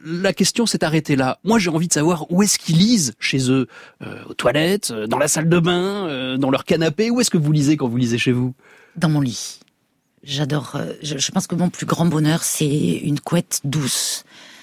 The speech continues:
Speaker 2: pleine d'oreillers, le livre, la chambre. Euh, j'aime pas en re-, euh, le... alors après, bien sûr, comme tout le monde, les transports publics, euh, le train, l'avion, euh, évidemment.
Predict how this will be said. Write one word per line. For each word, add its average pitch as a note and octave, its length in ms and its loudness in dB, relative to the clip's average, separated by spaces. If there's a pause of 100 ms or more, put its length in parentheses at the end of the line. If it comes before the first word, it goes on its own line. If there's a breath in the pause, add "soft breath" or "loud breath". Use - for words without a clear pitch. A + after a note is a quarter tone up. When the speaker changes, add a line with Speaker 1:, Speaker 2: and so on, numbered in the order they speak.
(140 loud breath)
Speaker 2:
pleine F3 180 2
d'oreillers, C#3+ 580 0 (220)
le C3+ 100 2
livre, C3+ 360 -2 (240)
la - 40 2
chambre. A2+ 300 -4 (960 loud breath)
Euh, C3+ 880 0
j'aime D3 240 0
pas E3 180 0
en D3+ 100 -6
re-, D3+ 200 -4
euh, D3+ 160 2
le... C3 240 2
alors G#2+ 280 -4
après, B2 240 -2
bien A#2 100 -2
sûr, - 180 -6
comme A2 140 -4
tout - 160 -6
le G#2 60 -2
monde, A2 180 -4
les F#2+ 100 -8
transports - 380 -10
publics, G#2+ 640 -10
euh, F#2 180 -10
le F2+ 100 -8
train, G#2 320 -6
l'avion, G2 540 -6
euh, - 40 -6
évidemment. A2 500 0